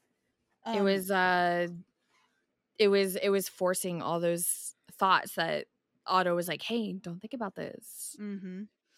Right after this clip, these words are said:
Speaker 1: But it, like, ensured their demise.
Speaker 2: Right. Um, another one is the Broken Doll. Um, it increases the duration of nightfall by twenty whole seconds.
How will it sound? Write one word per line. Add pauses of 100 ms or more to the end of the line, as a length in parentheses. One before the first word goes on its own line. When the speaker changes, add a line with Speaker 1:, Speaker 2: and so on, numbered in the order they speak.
(140)
Speaker 1:
But
it,
like,
ensured
their
demise. (320)
Speaker 2:
Right. (1200)
Um,
another
one (120)
is
the
Broken
Doll. (260)
Um,
it
increases
the
duration
of
nightfall
by
twenty
whole
seconds.